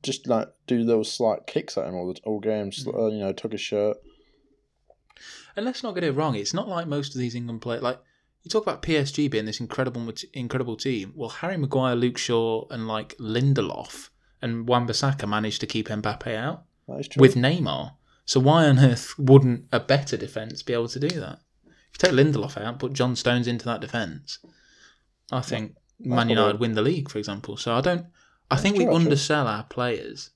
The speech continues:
Speaker 2: a bit. Like, Paul Pogba, in some cases, is outclassed every week by, like, Declan Rice and stuff like that. You could argue. I'm not saying it is true, but you could make a case for that. So I,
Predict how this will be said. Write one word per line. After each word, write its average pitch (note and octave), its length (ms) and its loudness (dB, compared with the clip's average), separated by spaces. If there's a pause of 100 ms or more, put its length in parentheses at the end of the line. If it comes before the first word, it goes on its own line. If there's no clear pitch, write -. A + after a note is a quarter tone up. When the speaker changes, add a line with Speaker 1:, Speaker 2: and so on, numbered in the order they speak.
(120)
Speaker 2:
a B2+ 60 -16
bit. - 360 -4 (320)
Like, - 160 -8
Paul F#3+ 200 6
Pogba, C#3+ 540 -2 (420)
in A#2+ 160 -2
some D3+ 220 0
cases, A2+ 440 -4
is B2 220 -2
outclassed A#2+ 640 -6
every A#2+ 260 -2
week A#2+ 300 -6
by, A2 140 -10
like, A2 220 -10
Declan - 360 -8
Rice A#2 400 -12 (760)
and A2+ 120 -8
stuff - 220 -8
like B2 120 -6
that. B2 280 -6 (200)
You B2+ 120 -2
could C#3 180 4
argue. A#2+ 540 0 (320)
I'm C3+ 160 2
not E3 100 -2
saying A#2 200 0
it A2+ 60 -4
is A2 140 -2
true, A#2+ 260 0
but F#2 100 -6
you G#2+ 100 -6
could A2 140 -6
make A2+ 220 -4
a - 40 -16
case A2 320 -4
for F#2 140 -12
that. F2 280 -10
So C#3 140 -4
I, C#3+ 60 0